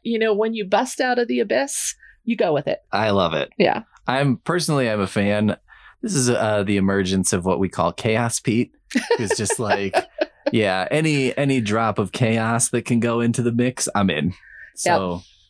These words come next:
Speaker 2: I, I appreciate what's happening right
Speaker 1: Yeah.
Speaker 2: now, and I'm all in.
Speaker 1: I mean, I have to admit, there was a part of me that was like, "I should look for something else to read so I have something different to talk about on the podcast." But I just wanted to read these, and I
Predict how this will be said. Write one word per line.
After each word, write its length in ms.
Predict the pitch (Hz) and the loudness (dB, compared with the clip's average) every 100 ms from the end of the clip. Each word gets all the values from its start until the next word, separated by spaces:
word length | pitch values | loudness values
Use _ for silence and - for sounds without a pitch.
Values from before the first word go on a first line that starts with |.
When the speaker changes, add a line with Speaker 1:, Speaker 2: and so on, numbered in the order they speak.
| _ _ _ | _ _ _
Speaker 2:
I, 340 | 113 135 117 101 | -2 2 2 2
I 140 | 120 | 2
appreciate 580 | 110 - 139 117 139 127 | 0 0 0 2 2 2
what's 200 | 117 123 | 0 0
happening 440 | 135 127 - 131 131 | 0 0 0 0 0
right 200 | 131 156 | 0 0
Speaker 1:
Yeah. 120 | 175 | 0
Speaker 2:
now, 240 | 131 139 127 | 0 0 0
and 180 | 101 - | -2 -2
I'm 180 | 120 113 | -2 0
all 260 | 120 117 | 2 2
in. 200 | 104 - - | 0 0 0
Speaker 1:
I 100 | 226 | 0
mean, 140 | 247 226 | 0 0
I 60 | |
have 200 | 233 226 - | 0 -2 0
to 100 | 226 | 0
admit, 240 | 196 - | 0 -2
there 100 | 196 | 0
was 120 | 190 | 0
a 80 | 196 | -2
part 260 | - 185 180 | -2 -2 0
of 60 | |
me 100 | 190 185 | 0 0
that 100 | 175 | 0
was 120 | 180 | -2
like, 160 | 175 | -2
"I 60 | 180 | -2
should 220 | 175 - | -2 0
look 160 | 202 214 | 0 2
for 100 | 233 | -2
something 320 | 214 196 180 | 0 0 2
else 220 | 156 160 | 2 0
to 100 | - 165 | -2 0
read 180 | 160 | 0
so 100 | - | 0
I 60 | 170 | 0
have 180 | 180 170 | 0 0
something 320 | 170 180 170 | -2 -2 0
different 280 | 165 165 165 | 0 0 -4
to 40 | |
talk 220 | - 170 - | -2 -2 2
about 220 | 175 160 | 2 2
on 80 | 156 | 0
the 40 | |
podcast." 680 | 175 170 165 233 233 254 - - - - - - | 0 -2 0 0 0 -2 -14 -20 -20 -20 -2 2
But 160 | 202 196 | 2 2
I 200 | 214 185 | -2 0
just 340 | - 180 - - | 2 2 2 -2
wanted 300 | 180 190 185 | 0 0 -2
to 100 | 175 | -2
read 220 | 180 156 | 0 0
these, 420 | 175 151 147 - - | 0 0 0 -6 -4
and 160 | 160 | 0
I 80 | 156 | 2